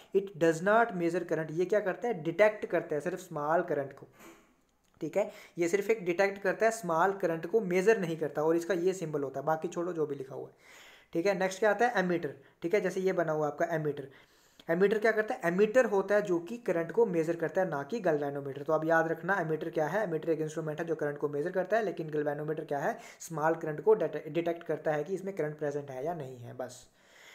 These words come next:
नेक्स्ट आता है आपका, क्वेश्चंस पे आ जाते हैं। ठीक है,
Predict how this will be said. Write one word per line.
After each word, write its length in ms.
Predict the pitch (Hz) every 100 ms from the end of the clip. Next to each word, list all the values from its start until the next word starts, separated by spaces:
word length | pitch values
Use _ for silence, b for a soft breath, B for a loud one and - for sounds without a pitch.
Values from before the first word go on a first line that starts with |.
| B 160
नेक्स्ट 220 | 170 202
आता 200 | 196 202
है 60 |
आपका, 160 | 196 220 - - _ _ -
क्वेश्चंस 320 | 202 202 196
पे 100 | 170
आ 80 | 143
जाते 260 | 135 120
हैं। 120 | 131 _ -
ठीक 160 | 160 214
है, 180 | 220